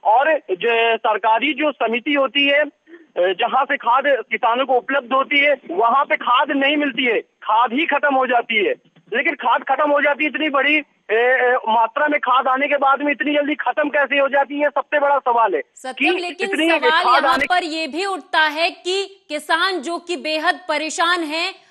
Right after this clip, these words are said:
Speaker 2: अब उनके आगे हल क्या बचा है?
Speaker 1: जी बिल्कुल, बता दें, ये कहना गलत नहीं होगा कि बुंदेलखंड का किसान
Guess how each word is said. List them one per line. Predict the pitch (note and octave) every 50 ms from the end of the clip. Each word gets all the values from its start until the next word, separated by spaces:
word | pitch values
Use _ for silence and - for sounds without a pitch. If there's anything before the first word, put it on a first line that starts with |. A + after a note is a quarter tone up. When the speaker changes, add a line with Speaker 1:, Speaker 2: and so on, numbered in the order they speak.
| _ _ -
Speaker 2:
अब | C#4 D4+ E4+ E4+ - - -
उनके | - D#4+ E4+ E4+ - - F#4+ F4+
आगे | E4+ E4 D#4+ D#4+ C4+ F#4 F#4+ D#4+ A3+ - - _ _ _ - - B3
हल | E4 F#4 G#4
क्या | F#4 - - G4+ F#4+ F4+
बचा | C4+ D#4 D4 - E4 C#4+
है? | C4 B3 A3 F3+ - _ _ _ _ _ _ _ _ _ _ _ _ _ _ _ _ _ _ _ _ _ _ _ _ _ _ _ _ _ _ _ _ _ _ _ _ _ _ _ _ _ _ -
Speaker 1:
जी | G3+
बिल्कुल, | F#3+ A3+ A#3 G#3+ C4 C#4+
बता | C#4 C#4 - C4 B3 B3 A#3+
दें, | G#3+ C#4 C4+ C4
ये | B3
कहना | - A#3 A3+ A3 A3+ B3
गलत | A3 G#3+ G#3 A3+ A3 - A3+
नहीं | A#3 A#3
होगा | A3+ A3+ B3+ B3+
कि | A#3+ - A#3
बुंदेलखंड | F#3 G3 F#3+ F#3 F3+ G#3 A3+ A3 G#3+ G#3 G#3+ G#3 -
का | A3+ A3+
किसान | A3 - G3+ - G3 F#3 F#3+ G#3 A3